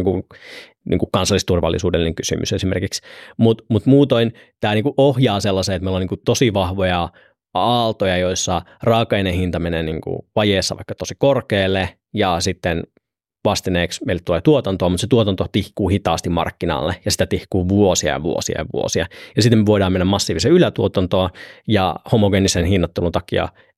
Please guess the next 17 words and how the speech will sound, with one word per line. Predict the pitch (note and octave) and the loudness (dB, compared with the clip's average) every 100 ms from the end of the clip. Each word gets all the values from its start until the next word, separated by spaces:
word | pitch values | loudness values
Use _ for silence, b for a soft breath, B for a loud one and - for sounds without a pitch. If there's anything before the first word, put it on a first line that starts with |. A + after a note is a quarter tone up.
| _ - | _ -10
äkkiä | F#2 F#2 | -6 -2
hinta | E2 F2 F2 | 0 -2 -2
painautuu | E2+ E2+ E2 F2 | -2 -2 -2 0
niin | E2+ F2 | 0 0
alas, | F2+ | -2
kaikki | - F2 - | -2 -4 -4
tekee | F#2 D#2+ | -4 -2
tappiota. | D#2+ - D#2 - D#2+ B B - | -4 -8 -8 -6 -6 B B -8
Ja | - | 0
kun | A2 C3+ | 4 4
kaikki | A2+ F#2+ | 2 -2
tekee | F2+ F2 | -2 -2
tappiota | E2 E2 - - F2 | -2 -4 -4 -2 -2
ja | |
kaikki | - A2+ C3 F#2+ | 0 0 0 0
hinnoitellaan | F2 E2 F#2 F2 E2 | 0 0 0 -2 -2
tappiohintoihin, | G2 - - E2 F2+ E2 F2+ F#2 | -4 -4 -4 -2 -2 -2 0 0